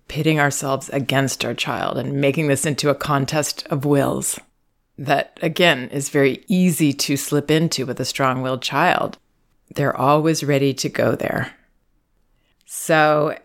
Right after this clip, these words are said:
here's how I could see this going. First of all, again, it's the overall attitude that I have going into this. We wake up. I'm going to set out some time together with my child where I'm stopping everything to sit with her while she eats. It sounds like this mother is doing that.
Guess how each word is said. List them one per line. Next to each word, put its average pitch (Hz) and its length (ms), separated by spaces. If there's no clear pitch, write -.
here's 247 440
how 196 180
I 156 100
could 151 180
see 147 220
this 147 220
going. 190 540
First 165 300
of 160 60
all, 160 100
again, 156 340
it's 143 120
the - 160
overall 156 400
attitude 156 760
that 117 140
I 123 100
have 135 460
going 139 300
into 170 680
this. 180 440
We 139 140
wake 135 300
up. 220 360
I'm 117 160
going 139 220
to 135 60
set 156 240
out 147 160
some 135 160
time 151 320
together 170 340
with 156 180
my 127 120
child 208 460
where - 440
I'm 120 180
stopping 147 420
everything 156 400
to 160 540
sit - 280
with 151 140
her 156 140
while 131 160
she - 180
eats. - 460
It - 200
sounds 127 220
like 127 120
this 127 160
mother 131 240
is 131 180
doing 85 260
that. - 240